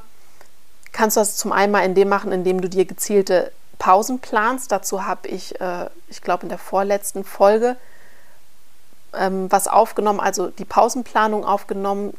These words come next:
die sehr, sehr wichtig ist, um halt einfach da sich ab-, also Hilfe zu holen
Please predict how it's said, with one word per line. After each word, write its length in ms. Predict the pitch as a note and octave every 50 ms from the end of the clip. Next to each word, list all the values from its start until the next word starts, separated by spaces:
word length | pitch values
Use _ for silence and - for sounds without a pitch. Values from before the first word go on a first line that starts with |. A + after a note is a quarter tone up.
| - - -
die 100 | G3 F#3+
sehr, 220 | F3+ A3 G3+ G3+ G3
sehr 160 | G3 F#3+ F3
wichtig 240 | G3+ G3 - - -
ist, 120 | F#3+ -
um 160 | - G3 F3+
halt 140 | F3+ F3 -
einfach 380 | - - F3 - - F3 F3 - - - - - - -
da 280 | F#3 F3 F3 F3 A#3+ -
sich 380 | B3+ G#3+ G#3 F#3+ - - - - - - - - -
ab-, 220 | - G3+ - - -
also 220 | - G3+ F#3 G3
Hilfe 320 | G3+ A3+ B3+ B3+ - - -
zu 260 | - - - A#3+ A#3
holen 340 | C4 B3 B3 B3 B3+ A#3+